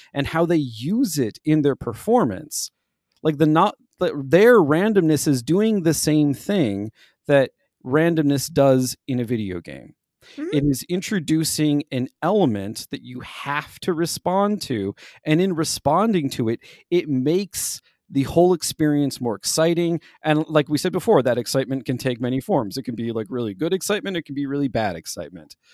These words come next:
Speaker 1: But you still have that, f-, that si-, that similar sensation. And so the reason why I allied like, these two ideas of scripting is because I think those two things really do speak to each other.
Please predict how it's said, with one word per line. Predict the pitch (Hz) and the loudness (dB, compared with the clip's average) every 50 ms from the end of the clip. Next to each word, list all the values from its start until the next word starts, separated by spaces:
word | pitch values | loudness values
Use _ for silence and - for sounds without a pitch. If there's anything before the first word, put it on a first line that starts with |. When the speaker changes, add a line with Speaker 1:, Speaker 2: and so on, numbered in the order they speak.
| _ _ _ _ - | _ _ _ _ -6
Speaker 1:
But | 143 170 - | -6 -6 -4
you | 160 147 147 | -6 -8 -6
still | - - - - - 165 185 185 165 139 | -6 -6 -8 -4 -2 -2 -2 0 -2 -4
have | - - 156 151 156 160 143 131 | -4 -2 0 0 0 0 0 -2
that, | 143 127 - | -4 -4 -6
f-, | - - - - - | -8 -16 -14 -8 -6
that | 143 117 - | -6 -4 -4
si-, | - - 151 160 156 - | -4 -2 -2 -2 -2 -2
that | 139 131 - | -6 -6 -4
similar | - - 170 160 160 151 135 123 120 | -4 -4 -2 -2 -2 -2 -2 -4 -6
sensation. | - - 127 113 104 - - 113 101 - - - - - - _ _ _ _ _ | -8 -8 -8 -8 -8 -6 -8 -8 -8 -8 -10 -14 -16 -18 -20 _ _ _ _ _
And | - 139 | -12 -6
so | - 165 160 | -4 -4 -4
the | 151 165 | -4 -4
reason | 170 220 247 220 226 208 165 143 | -4 -4 -2 -2 -2 -2 -2 0
why | 139 147 147 147 151 151 151 | 4 4 6 6 6 4 2
I | 143 - 139 135 | 0 0 0 2
allied | 135 131 120 117 117 117 131 139 139 139 139 135 139 139 135 127 - _ _ _ _ _ _ _ - | 2 2 0 0 2 2 4 4 4 4 2 2 0 -2 -4 -8 -12 _ _ _ _ _ _ _ -4
like, | 131 123 - | -4 -4 -2
these | - 131 123 113 - | -2 -4 -6 -6 -6
two | - - - 160 165 165 156 107 | -8 -6 -4 -2 0 0 0 0
ideas | 123 127 131 131 120 131 127 131 127 117 117 | 0 0 0 -2 -2 -4 -4 -4 -4 -4 -6
of | 110 | -8
scripting | - - - - - 170 151 - 139 117 110 113 113 | -8 -8 -8 -6 -6 -8 -8 -8 -8 -8 -8 -8 -10
is | 117 117 - | -12 -10 -10
because | 147 143 - 139 123 - | -10 -10 -8 -10 -12 -10
I | - 127 | -12 -14
think | 123 - - 160 190 - | -12 -10 -8 -8 -8 -6
those | - 170 160 - | -6 -6 -6 -6
two | - - - 151 151 | -8 -10 -10 -10 -10
things | - - 143 139 127 - 117 | -8 -8 -6 -6 -6 -8 -8
really | 127 123 123 117 | -10 -8 -8 -10
do | 98 - 104 98 | -12 -12 -12 -12
speak | - - - - 165 - | -12 -8 -6 -8 -8 -8
to | - - - 87 | -10 -18 -20 -20
each | - - - | -18 -18 -18
other. | - - - - - 147 | -18 -20 -20 -20 -20 -20